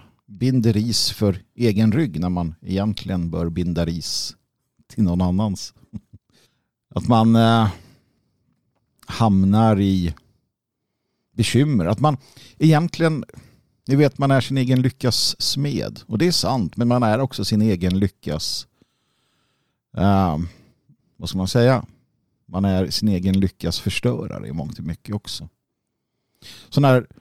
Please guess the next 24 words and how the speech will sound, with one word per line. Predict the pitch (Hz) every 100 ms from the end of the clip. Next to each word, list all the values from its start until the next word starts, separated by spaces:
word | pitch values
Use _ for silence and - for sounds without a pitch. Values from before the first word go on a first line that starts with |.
| _ _ _ -
ett | 101
år | 127 131 139
börjar | 110 127 104 110 143
med | 123 107
löften | 107 - - - 107 107
om | 95 101 95 78 _ _ _ -
möjligheter | 113 95 85 90 104 - - 95 85
och | 82 - _ _ _ _ _ -
möjligheter | 120 107 98 101 98 107
om | 107
trevligheter | 120 110 104 123 139 - 76
så, | 85 - 73 - _
så | - 107
lyckas | 87 85 80
man, | 90 85 - _ _ _ _ _ _ _ _ _ _ _ -
eh, | 50 50 - - _ -
så | 78 113
lyckas | 98 98 85
man | 87 78 50
ställa | - 110 104
till | 147 180
det | 120
för | - -
sig. | - -